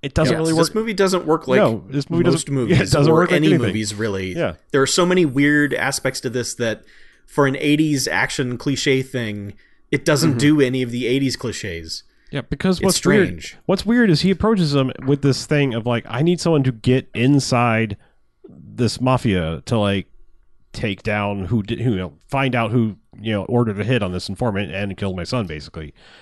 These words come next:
Speaker 1: But
Speaker 2: Well,
Speaker 1: it
Speaker 2: he says every time they get someone in, they're found out and they're killed every
Speaker 1: Right.
Speaker 2: time. Like, no matter what they do,
Speaker 1: But what's
Speaker 2: they're,
Speaker 1: conf-
Speaker 2: they're found out. There's a mole.
Speaker 1: What's, what's confusing about this is it feels like,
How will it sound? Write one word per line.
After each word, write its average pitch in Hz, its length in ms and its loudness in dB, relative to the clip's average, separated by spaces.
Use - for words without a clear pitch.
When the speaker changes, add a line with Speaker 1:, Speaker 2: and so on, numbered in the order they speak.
Speaker 1:
But 156 60 4
Speaker 2:
Well, 147 120 6
Speaker 1:
it 135 80 0
Speaker 2:
he 196 60 -4
says 202 240 2
every 180 200 0
time 165 180 0
they 160 120 2
get 156 180 0
someone 139 300 0
in, 113 440 -2
they're 120 140 2
found 127 300 0
out 107 220 0
and 104 120 -6
they're 104 120 -6
killed 110 400 -2
every 131 220 2
Speaker 1:
Right. 123 60 -2
Speaker 2:
time. 120 340 -2
Like, 92 180 -10
no 131 40 -6
matter 117 220 -2
what 110 220 -2
they 135 80 4
do, 127 440 0
Speaker 1:
But 151 200 0
what's 143 320 -2
Speaker 2:
they're, 143 140 4
Speaker 1:
conf- - 80 -4
Speaker 2:
they're 117 120 2
found 110 280 -2
out. 117 220 -2
There's 104 300 -4
a 107 60 -4
mole. 120 500 -6
Speaker 1:
What's, 170 240 0
what's 185 180 2
confusing 185 480 4
about 113 320 0
this 110 420 0
is 123 520 2
it 151 140 0
feels 165 400 2
like, 135 480 2